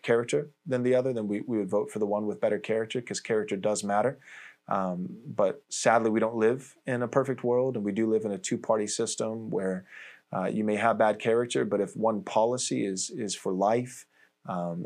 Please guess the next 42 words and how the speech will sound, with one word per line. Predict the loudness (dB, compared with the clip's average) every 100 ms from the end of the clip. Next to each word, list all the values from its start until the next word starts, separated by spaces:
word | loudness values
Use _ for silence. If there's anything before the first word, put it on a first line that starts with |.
| -8
and, | -6 -6 -6
and | -6 -2
another | 0 0
policy | 2 2 2 0 -4
is | -4
for | -4 -4
murder | 0 2 4 4 0 -4 -10
and | -8 -6 -6 -4
all | 0 0
forms | 0 -4 -4 -6
of | -4
sexual | -2 -2 -4 -4
immorality, | -2 0 0 0 -2
then | -4 -6
I, | -4 -6 -6
I | -8
think | -6 -6 -6
as | -8
a |
Christian, | -6 -4 -4 -6
the |
choice | -6 -4 -4 -4
is | -8
clear. | -6 0 2 2 -2 -10 -20 -20 _ -6
But | -2
sadly, | 2 4 4 4 2 0 -4 _ _ _ -2
not | 2 4 4
every | 4 2
Christian | 2 -2 -2 -4 -4 -4
thinks | -2 0
that | -2 -2
way. | -6 -10 -16 _
And | -6 0
so | 2 2 2 0
recently, | 2 2 2 0 0 -2 -8 _ _ _ _ _ _ _ -14 -4
um, | 0 0 0 -4 -8 _ -8
someone | -4 -2 0
that | 2
I | 2 2
respect | 0 0 0 0 -4
and | -8
appreciate | -6 -4 -2 0 0 -2